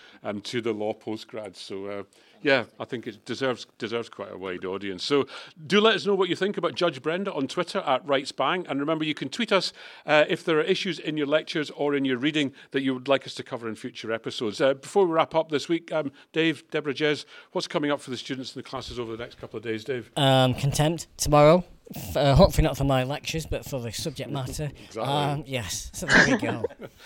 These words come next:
Speaker 3: And for the level sixes, I think we're going to be doing, uh, sources next week and, uh, protecting sources.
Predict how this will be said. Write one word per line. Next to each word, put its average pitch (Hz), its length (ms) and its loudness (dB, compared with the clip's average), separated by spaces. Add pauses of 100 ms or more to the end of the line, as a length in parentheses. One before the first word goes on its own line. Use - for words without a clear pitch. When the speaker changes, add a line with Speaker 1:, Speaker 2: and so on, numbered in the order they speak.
(340)
Speaker 3:
And 135 200 -14
for - 120 -20
the 143 60 -10
level 143 220 -6
sixes, 143 360 -12
I 135 60 -8
think 151 240 -12
we're 147 80 -8
going 135 220 -8
to - 80 -20
be 131 80 -16
doing, 123 460 -14
uh, 120 200 -10
sources 117 640 -12
next - 300 -20
week 98 400 -20
and, 95 280 -20
uh, 92 200 -16 (100)
protecting - 460 -20
sources. - 580 -20